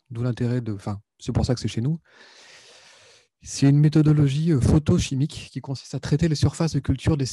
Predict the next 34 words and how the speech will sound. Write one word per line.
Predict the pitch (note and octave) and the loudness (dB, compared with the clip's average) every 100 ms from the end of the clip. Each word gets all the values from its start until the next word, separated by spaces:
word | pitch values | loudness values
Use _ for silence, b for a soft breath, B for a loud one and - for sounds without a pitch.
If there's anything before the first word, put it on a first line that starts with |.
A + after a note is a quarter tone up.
| - - | -10 -12
où | C#3 B2 | -4 -2
on | |
va | B2 | 0
déposer | B2 B2 C3+ B2+ D3+ | 0 0 0 0 0
en, | C#3+ B2+ B2 | 0 -4 -14
surtout | - - D3 D3+ | -6 0 2 2
des | C#3 | 0
cellules. | - G#2+ A2+ D#3 _ _ _ _ _ _ _ _ _ _ | 0 -4 -4 -8 _ _ _ _ _ _ _ _ _ _
L'idée, | A#2 C#3 C#3 E3+ | -6 0 2 2
c'est | - | 0
de | |
pouvoir | B2+ B2+ C3+ | -2 0 0
contrôler | D#3 D3 - D3 | 0 2 4 4
dans | C#3+ | 2
l'espace | B2 - D3 D3+ - B2 | -2 -2 -2 -2 -6 -2
la | B2+ | 0
manière | B2+ C3+ D3+ | 2 0 0
dont | B2+ | -2
les | |
cellules | - C3 D3 | -2 -2 0
vont | C3+ | 0
être | A#2+ - | -2 -4
disposées | B2+ B2 - B2+ B2+ | -8 -6 0 2 2
sur | C#3+ A#2 | 0 0
la | |
surface | F2+ - C#3+ | 2 2 2
de | B2+ | 2
culture | C3 B2 D#3 | 0 2 2
avant | C#3+ A#2+ | 2 0
d'être, | A#2 A2+ - _ - | -2 -6 -12 _ -6
avant | G#2+ A2+ | -2 0
d'être, | B2 - - - | 0 -2 -8 -6
euh, | A#2 A2+ A2+ | -2 0 0
observées. | C#3 - C#3+ A#2+ A2+ | 0 0 0 0 -4